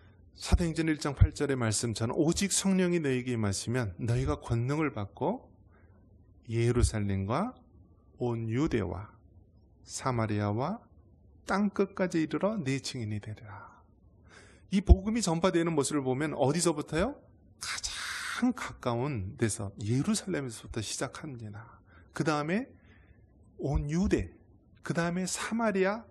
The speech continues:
땅 끝으로 넓어지는 것입니다. 그렇기 때문에 여러분이 가장 먼저 복음을 전해야 될 대상은 누구일까요? 여러분의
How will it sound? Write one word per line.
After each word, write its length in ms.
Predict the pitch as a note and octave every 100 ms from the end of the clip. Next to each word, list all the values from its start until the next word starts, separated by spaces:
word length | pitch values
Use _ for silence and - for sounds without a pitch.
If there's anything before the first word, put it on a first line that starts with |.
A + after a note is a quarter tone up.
| -
땅 160 | - G#3+
끝으로 360 | - A#3+ - G3+
넓어지는 920 | E3 B2 C3 C3 - - - - A3
것입니다. 640 | F#3 A#2 - A2+ G#2+ - - - - - - - - - - -
그렇기 240 | - F#3 F#3
때문에 180 | G3
여러분이 360 | F3 F3 F3+ F#3
가장 420 | - - F3+ E3+
먼저 680 | D#3 D3+ D3+ D#3+ F#3 - - - - - -
복음을 400 | C#3+ D3+ F3 E3+
전해야 360 | - D#3 D#3 D3+
될 140 | D3+ C#3 C3 D3
대상은 440 | - C#3+ D3 C#3+ C3+
누구일까요? 720 | D#3 F3+ F3+ E3 D#3+ F3+ C4+ - - - - -
여러분의 600 | C3 C3 C#3+ D3 F#3 A3